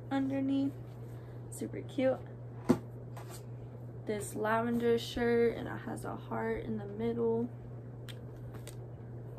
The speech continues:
This halter top,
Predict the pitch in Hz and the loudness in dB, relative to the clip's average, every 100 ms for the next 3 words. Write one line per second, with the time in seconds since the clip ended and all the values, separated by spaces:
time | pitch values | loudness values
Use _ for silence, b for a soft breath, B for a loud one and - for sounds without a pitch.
0 | - - - - B B B B - 226 | -8 -8 -10 -10 B B B B -2 0
1 | 220 - - 226 233 240 233 - - 226 | 0 -2 2 2 2 0 0 -2 0 4
2 | 226 220 | 4 4